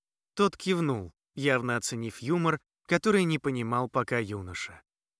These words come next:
Переведя на него взгляд, Джин пояснил.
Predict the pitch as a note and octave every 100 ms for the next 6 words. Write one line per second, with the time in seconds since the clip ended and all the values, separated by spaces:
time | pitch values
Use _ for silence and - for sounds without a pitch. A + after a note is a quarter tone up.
0 | _ C#3 C3 B2+ A#2 B2 A#2 A2+ G#2+ G#2
1 | F#2+ G#2+ C#3 D3+ - _ _ - A#2+ E3
2 | D#3+ D3+ C#3+ - B2 G2 E2